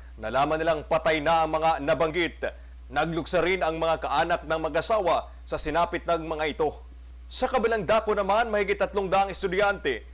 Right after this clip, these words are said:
ang dinala sa Doktor George Royeca Hospital matapos ang pagkahilo.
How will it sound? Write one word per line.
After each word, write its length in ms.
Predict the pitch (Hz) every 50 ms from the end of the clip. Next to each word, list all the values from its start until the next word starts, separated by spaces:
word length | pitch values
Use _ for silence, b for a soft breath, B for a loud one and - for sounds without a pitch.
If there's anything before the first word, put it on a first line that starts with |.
| - -
ang 160 | - 160 214
dinala 400 | 190 190 196 185 185 180 190 196
sa 80 | 180 190
Doktor 400 | 185 185 180 - - 185 180 156
George 240 | 165 185 175 - 165
Royeca 320 | 165 170 190 196 180 185
Hospital 640 | 175 170 - - 165 139 170 170 185 214 208 156 - B B B B 123
matapos 720 | 127 147 156 - - 170 180 175 - 185 185 - - -
ang 320 | 170 170 185 190 185 170 -
pagkahilo. 800 | - 185 185 165 - 196 180 170 202 196 185 208 202 175 -